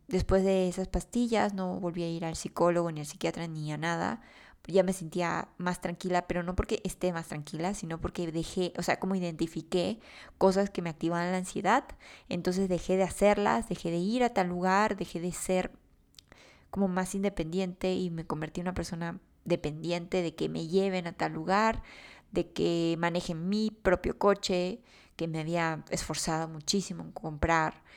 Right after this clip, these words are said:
Eh, dejé de trabajar en el trabajo donde trabajaba,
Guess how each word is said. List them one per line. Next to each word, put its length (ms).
Eh, 720
dejé 680
de 200
trabajar 420
en 100
el 120
trabajo 340
donde 220
trabajaba, 760